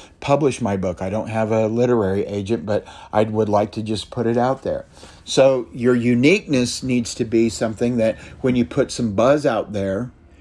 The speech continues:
you know, you need to, uh, be able to capture the attention of those that you wanna capture their attention. So, for example,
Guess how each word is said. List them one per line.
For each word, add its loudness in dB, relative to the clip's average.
you -2
know, -2
you -4
need -2
to, -2
uh, -6
be 4
able 2
to -4
capture -4
the -2
attention -6
of -10
those -4
that -2
you 0
wanna -2
capture -8
their -4
attention. -6
So, -2
for -4
example, -2